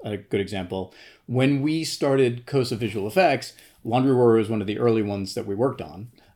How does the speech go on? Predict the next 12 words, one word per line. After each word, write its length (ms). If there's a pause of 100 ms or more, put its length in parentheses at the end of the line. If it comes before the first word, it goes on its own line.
Um, 460
and 200
that 240
came 280
to 180
us 220
through 180
another 200
supervisor, 920
uh, 280
named 380
Jason 480